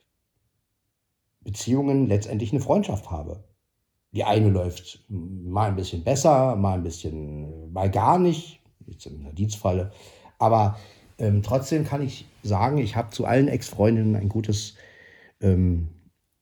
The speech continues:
ein gutes Verhältnis, ich sag mal so, von meiner Seite aus, ja. Also auch zu Nadine habe ich innerlich überhaupt keinen Groll, überhaupt kein gar nichts. Also ich würde nie sagen, "Oh, das war", ja, so war's halt.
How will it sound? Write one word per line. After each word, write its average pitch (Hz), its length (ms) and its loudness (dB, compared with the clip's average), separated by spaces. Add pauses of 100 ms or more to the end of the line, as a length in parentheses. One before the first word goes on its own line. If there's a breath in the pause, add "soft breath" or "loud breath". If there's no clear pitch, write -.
(380)
ein 98 140 4
gutes 101 260 0
Verhältnis, 117 640 0
ich - 120 -6
sag - 180 -2
mal 90 100 2
so, 87 100 0
von 87 200 -2
meiner 104 260 4
Seite 135 320 2
aus, 180 360 -6 (240)
ja. - 260 -6 (300)
Also - 140 -20 (120)
auch - 220 -8
zu - 160 -2
Nadine 95 500 2
habe 92 220 2
ich - 260 -4
innerlich 104 480 2
überhaupt 107 500 -2
keinen 101 400 4
Groll, 92 260 2
überhaupt 110 500 0
kein 90 260 2
gar 98 180 -2
nichts. - 240 -4
Also 85 220 -4 (560 loud breath)
ich - 380 -6
würde 98 180 4
nie 117 220 8
sagen, 117 380 4
"Oh, 104 120 4
das 104 180 2
war", 101 340 4 (640)
ja, 175 140 2
so 214 140 6
war's 240 300 2
halt. 80 260 0